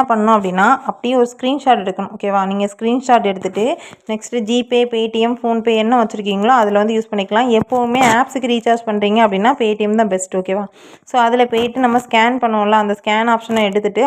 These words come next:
அதில் வந்து அப்லோட் கேலரியிலேருந்து நம்ம வந்து ஸ்க்ரீன்ஷாட்டை அப்லோட் பண்ற மாதிரி இருக்கும். அந்த ஆப்ஷனை கிளிக் பண்ணி அந்த ஸ்க்ரீன்ஷாட்டை அப்லோட் பண்ணிங்கன்னா ஒரு நேம் வரும், ஓகேவா? So அந்த நேமுக்கு வந்து நம்ம பேமெண்ட் பண்ண போறோம், ஓகேவா? அப்போ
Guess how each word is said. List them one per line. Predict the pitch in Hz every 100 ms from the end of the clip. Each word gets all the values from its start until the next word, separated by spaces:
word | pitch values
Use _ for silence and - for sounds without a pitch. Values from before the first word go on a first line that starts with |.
| 240
அதில் | 220 214
வந்து | 220 247
அப்லோட் | 214 233 247 233
கேலரியிலேருந்து | 214 220 240 233 220 220 294
நம்ம | 240 220
வந்து | 214 294 359 - - -
ஸ்க்ரீன்ஷாட்டை | 262 262 262 247 240 226
அப்லோட் | 226 214 214
பண்ற | 208 208
மாதிரி | 208
இருக்கும். | 208 247 226
அந்த | 214 208
ஆப்ஷனை | - 233 220
கிளிக் | 208 -
பண்ணி | 208 302 415 226
அந்த | 220 214
ஸ்க்ரீன்ஷாட்டை | 254 247 254 220 226 294 254
அப்லோட் | 233 240 233
பண்ணிங்கன்னா | 214 214 214 - 233
ஒரு | 233 214
நேம் | 233 214
வரும், | 196 190
ஓகேவா? | 202 208 196 - - -
So | 262
அந்த | 247 247 254
நேமுக்கு | 302 294 254
வந்து | 285 277
நம்ம | 247 262
பேமெண்ட் | 233 233 254 240
பண்ண | 208 208
போறோம், | 196 196
ஓகேவா? | 220 214 202 - - - 214
அப்போ | 262